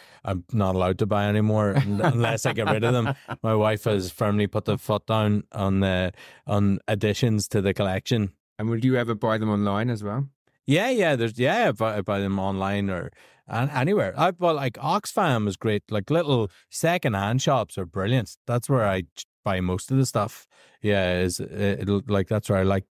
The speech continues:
Speaker 1: sort of hoking around and finding things. Yeah.
Speaker 2: And what's your favourite rare book that you have at the moment?
Speaker 1: I've got two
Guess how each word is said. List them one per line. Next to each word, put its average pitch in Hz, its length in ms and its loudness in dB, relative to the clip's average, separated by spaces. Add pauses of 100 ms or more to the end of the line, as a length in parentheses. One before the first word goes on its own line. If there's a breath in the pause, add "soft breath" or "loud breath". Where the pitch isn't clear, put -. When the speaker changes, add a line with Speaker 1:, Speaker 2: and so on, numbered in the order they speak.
(120)
Speaker 1:
sort 95 240 -6
of - 60 -4
hoking 101 300 0
around 90 420 2
and - 160 -4 (340 soft breath)
finding 92 520 0
things. 92 340 -2
Yeah. 95 280 0 (160)
Speaker 2:
And 104 120 -2
what's 110 220 -2
your 113 80 0
favourite 110 380 0
rare 101 240 2
book 95 400 -2
that 90 180 -6
you 87 380 -4 (320)
have 95 200 -8
at 90 60 -6
the 78 80 -8
moment? 85 400 -4 (420)
Speaker 1:
I've 120 180 0
got 131 200 0
two 151 640 4